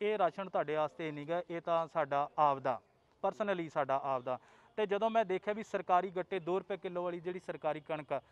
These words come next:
ਸਰਕਾਰੀ ਗੱਟੇ ਆ, ਉਹ ਗੱਡੀ ਦੇ ਵਿੱਚ ਲੱਦੇ ਜਾ ਰਹੇ ਸੀਗੇ। ਮੇਰੇ, ਜਦੋਂ ਮੈਂ, ਮੇਰੇ ਵੱਲੋਂ ਵਿਰੋਧ ਕੀਤਾ ਗਿਆ ਉਹਨਾਂ ਤੋਂ ਪੁੱਛਦਾ ਵੀ ਇਹ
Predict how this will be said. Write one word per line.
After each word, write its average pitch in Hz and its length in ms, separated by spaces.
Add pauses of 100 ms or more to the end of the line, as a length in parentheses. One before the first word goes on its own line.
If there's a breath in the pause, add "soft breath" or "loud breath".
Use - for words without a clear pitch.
(220 soft breath)
ਸਰਕਾਰੀ 180 380
ਗੱਟੇ 170 320
ਆ, 175 60
ਉਹ 185 180
ਗੱਡੀ 160 280
ਦੇ 165 100
ਵਿੱਚ 156 180
ਲੱਦੇ 147 340
ਜਾ 147 160
ਰਹੇ 139 160
ਸੀਗੇ। 160 240 (280 loud breath)
ਮੇਰੇ, 190 240
ਜਦੋਂ 202 220
ਮੈਂ, 185 200
ਮੇਰੇ 175 200
ਵੱਲੋਂ 190 220
ਵਿਰੋਧ 175 260
ਕੀਤਾ 180 280
ਗਿਆ 170 120
ਉਹਨਾਂ 180 160
ਤੋਂ 175 100
ਪੁੱਛਦਾ 175 340
ਵੀ 180 180
ਇਹ 180 80